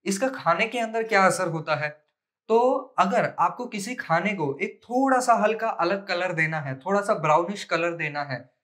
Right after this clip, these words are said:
तो वहां पर ब्राउन शुगर का इस्तेमाल किया जाता है।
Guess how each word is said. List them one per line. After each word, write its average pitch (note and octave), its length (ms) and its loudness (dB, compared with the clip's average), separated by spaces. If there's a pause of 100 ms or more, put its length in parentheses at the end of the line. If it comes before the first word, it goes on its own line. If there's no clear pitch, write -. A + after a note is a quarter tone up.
(220)
तो B3+ 200 6
वहां A3 280 4
पर A3+ 180 0
ब्राउन F3+ 320 2
शुगर G3 280 -4
का G3+ 120 0
इस्तेमाल E3+ 400 -2
किया E3+ 260 0
जाता D#3 260 0
है। D#3+ 240 -10